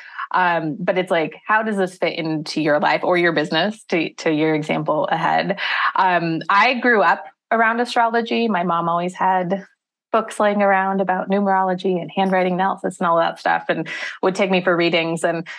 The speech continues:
funnily enough, I don't actually really remember going to any of the readings. Like, I remember the astrologer. She was, like, this very big, jovial, like,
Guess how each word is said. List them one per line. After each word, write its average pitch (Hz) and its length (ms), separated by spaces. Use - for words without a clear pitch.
funnily 480 320
enough, 208 240
I 190 80
don't 202 340
actually 233 460
really 170 300
remember 170 640
going 359 320
to 311 100
any 302 240
of 302 100
the 302 120
readings. 302 440
Like, 185 260
I 220 60
remember 247 380
the 370 120
astrologer. 180 720
She 180 140
was, 170 120
like, 170 220
this 190 160
very 175 400
big, 160 460
jovial, 160 720
like, 156 280